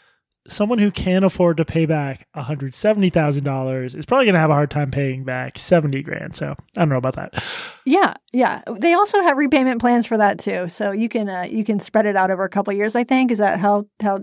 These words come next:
Speaker 2: I don't know. You're delinquent on your taxes all the time. Do they let you spread it out? Are there tax plans?
Speaker 1: It's less that I'm delinquent that I don't do quarterly. So I
Speaker 2: I,
Speaker 1: wait,
Speaker 2: uh,
Speaker 1: end up wasting money and then doing it at the last
Speaker 2: Wait,
Speaker 1: minute.
Speaker 2: why is
Speaker 1: And then
Speaker 2: it
Speaker 1: I always ask for extensions.
Speaker 2: Why is it, I don't do quarterly either because I don't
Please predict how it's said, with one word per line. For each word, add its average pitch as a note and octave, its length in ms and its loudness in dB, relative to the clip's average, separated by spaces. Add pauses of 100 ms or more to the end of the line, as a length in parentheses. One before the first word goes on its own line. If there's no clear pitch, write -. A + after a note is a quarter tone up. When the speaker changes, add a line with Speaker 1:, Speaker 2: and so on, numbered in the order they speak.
Speaker 2:
I B3 80 4
don't C4+ 80 4
know. A#3 80 4
You're A3 160 0
delinquent A3 380 0
on F#3 100 -2
your F3+ 80 -8
taxes F3+ 320 -4
all F3 100 -4
the F3 80 -8
time. F#3 180 -4
Do F#3+ 80 -4
they G3+ 140 4
let G#3 160 2
you A#3+ 60 -2
spread G#3 200 0
it G#3 120 2
out? G#3+ 220 2
Are G3+ 80 -2
there G3+ 120 0
tax G3 240 -4
plans? A3 260 -2
Speaker 1:
It's G#3+ 160 0
less C4+ 200 2
that F4+ 120 2
I'm E4 160 2
delinquent F3 880 2
that D#3+ 640 -2
I D#3+ 120 0
don't D#3+ 280 2
do D3+ 140 2
quarterly. E3+ 640 0
So E3+ 160 -2
I D3 100 0
Speaker 2:
I, - 40 -2
Speaker 1:
wait, C#3+ 220 0
Speaker 2:
uh, D3+ 160 0
Speaker 1:
end D#3+ 160 -4
up D#3 120 -4
wasting D3 360 -2
money C#3 260 -4
and C#3 100 -4
then C#3+ 80 -2
doing C#3+ 140 2
it C3+ 40 0
at C3 40 -12
the C#3 80 -8
last B2+ 180 -4
Speaker 2:
Wait, D#4+ 100 0
Speaker 1:
minute. C#4+ 120 -2
Speaker 2:
why D#4+ 120 0
is G4 80 0
Speaker 1:
And F#3 100 0
then G#3+ 100 2
Speaker 2:
it A3 40 0
Speaker 1:
I G#3 40 -2
always F3+ 220 2
ask F3 200 0
for D#3 60 -8
extensions. C#3 640 -12
Speaker 2:
Why D#4 220 2
is F4 180 0
it, F4 300 2 (460)
I C4 100 6
don't D#4+ 120 6
do D#4 100 4
quarterly A3+ 520 4
either G3+ 180 2
because F#3+ 240 -2
I G3+ 80 0
don't G3 180 -2